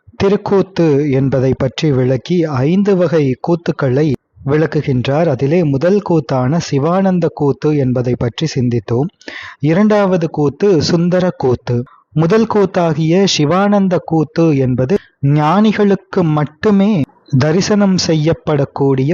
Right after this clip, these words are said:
கூத்து. அங்கே ஞானமே திருமேனியாக, ஞான சக்தியாகிய அரங்கத்தில் ஞானானந்த கூத்தாடுகின்ற இறைவனா, அந்த திருக்கூத்தை பரம ஞானிகள் மட்டும் தரிசித்தால் போதுமா?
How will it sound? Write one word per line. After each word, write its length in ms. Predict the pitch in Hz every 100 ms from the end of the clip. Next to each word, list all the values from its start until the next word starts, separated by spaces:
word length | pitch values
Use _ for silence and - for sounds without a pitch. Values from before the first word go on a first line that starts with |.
| -
கூத்து. 440 | 139 135 - 131 139 - _ _
அங்கே 340 | - 160 180 170
ஞானமே 600 | 151 139 143 170 185 190 214 -
திருமேனியாக, 960 | 165 175 180 175 165 156 139 131 131 131 _ _ _ _
ஞான 360 | 135 147 175 214
சக்தியாகிய 1000 | - 175 - 185 170 165 156 160 151 147 170
அரங்கத்தில் 840 | 127 143 180 175 165 - 139 127 - - - _
ஞானானந்த 840 | 123 139 143 180 202 208 208 202 190 -
கூத்தாடுகின்ற 840 | 180 175 - 156 147 135 131 123 123
இறைவனா, 560 | 127 127 165 151 127 160 - _ _
அந்த 280 | - 208 202 190 156 180 - _ _ _
திருக்கூத்தை 720 | 220 247 - 214 185 170 202 175 151 - -
பரம 400 | 160 175 220 233
ஞானிகள் 580 | 208 190 214 226 226 208
மட்டும் 440 | 190 175 214 196
தரிசித்தால் 760 | 151 147 170 180 - 170 160 143
போதுமா? 480 | 143 151 151 127 127